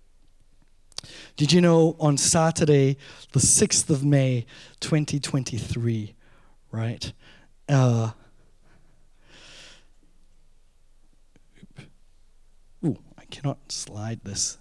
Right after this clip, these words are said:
The kingdoms of men have failed because I can't go to the next slide. Great. <laughs> Westmin-, <laughs> Buckingham Palace has announced at Westminster Abbey, right? They're gonna be crowning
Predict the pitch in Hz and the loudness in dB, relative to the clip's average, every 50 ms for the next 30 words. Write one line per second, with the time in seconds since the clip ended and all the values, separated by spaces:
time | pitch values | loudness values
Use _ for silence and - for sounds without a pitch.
0 | _ _ - - 120 - - 165 160 139 135 135 131 123 127 107 117 127 123 117 | _ _ -14 -12 -10 -6 -4 -2 -2 0 0 0 0 -2 -4 -4 -4 -4 -4 -2
1 | 110 123 - - - 127 117 117 113 104 104 - - - 110 - - 123 120 110 | -4 -6 -6 -4 -4 -2 -2 -2 -2 -4 -6 -10 -12 -12 -10 -8 -6 -6 -6 -6
2 | - - - - - - - 127 123 120 113 - - - 127 123 120 - - 120 | -8 -10 -14 -16 -14 -12 -8 -8 -8 -8 -8 -10 -8 -4 -2 -2 -2 -2 -4 -6
3 | - 110 113 123 123 - - - 123 113 110 107 104 110 107 - - - - - | -6 -6 -6 -6 -6 -6 -6 -6 -6 -8 -8 -8 -6 -8 -10 -12 -14 -20 -20 -20
4 | - - - - - - - - - - - - - - - - - - - - | -20 -20 -20 -20 -20 -20 -20 -20 -20 -20 -20 -20 -20 -20 -20 -20 -20 -20 -20 -20
5 | - - - - - - 131 143 160 175 143 - 208 175 - - - - - - | -20 -20 -20 -8 -2 0 2 4 4 4 6 4 4 2 2 -2 -4 -4 -4 -6
6 | - - - - - - - - - - - - - - 285 - - 320 - 233 | -12 -20 -20 -16 -12 -12 -12 -12 -12 -16 -14 -8 -4 0 2 4 4 4 6 6
7 | 247 262 254 196 233 277 240 254 262 202 - - - - - - - - - - | 6 6 4 4 2 0 2 2 0 0 -2 -4 -10 -6 -6 -6 -6 -8 -12 -10
8 | - - - - - - - - - - - - - - - - 196 175 - 403 | -8 -8 -8 -8 -12 -16 -20 -20 -20 -20 -20 -16 -14 -10 -6 -2 2 2 4 4
9 | - - 320 269 - 262 262 233 - 339 240 240 240 247 240 233 240 214 226 208 | 4 4 4 6 6 4 4 4 4 4 4 6 6 6 4 4 2 2 2 2
10 | 226 220 214 - 220 190 - - - - 247 - 233 311 - - 233 220 220 - | 2 2 2 0 -2 -4 -4 -6 -6 -4 0 2 2 2 2 2 4 4 4 4
11 | - 208 190 180 - - - 196 - 190 190 202 190 202 196 165 170 185 196 220 | 4 4 4 2 0 -8 -12 -6 0 2 2 4 4 4 4 4 4 4 2 2
12 | 208 - - - - 190 233 202 254 233 220 226 - - - - - 240 226 233 | -2 -6 -10 -2 2 2 4 4 4 4 2 2 2 0 -2 0 2 2 4 4
13 | 240 262 262 269 269 262 262 269 262 254 262 - | 4 4 6 6 6 6 6 6 4 4 2 0